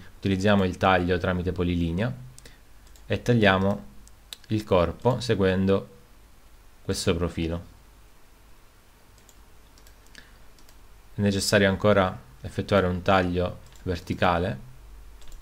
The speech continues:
in questa posizione. Bene,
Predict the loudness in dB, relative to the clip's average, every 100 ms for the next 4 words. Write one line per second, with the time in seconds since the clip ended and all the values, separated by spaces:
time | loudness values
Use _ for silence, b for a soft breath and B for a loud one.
0 | -12 -8 -8 -6 -6 -6 -10 -20 -20 -20
1 | -20 -14 -10 -10 -8 -8 -6 -6 -6 -14
2 | -20 -20 -20 -20 -20 -20 -20 -20 -20 -20
3 | -20 -20 -20 -20 -20 -20 -20 -20 -20 -20
4 | -20 -20 -20 -20 -20 b b b -20 -20
5 | -6 -2 -2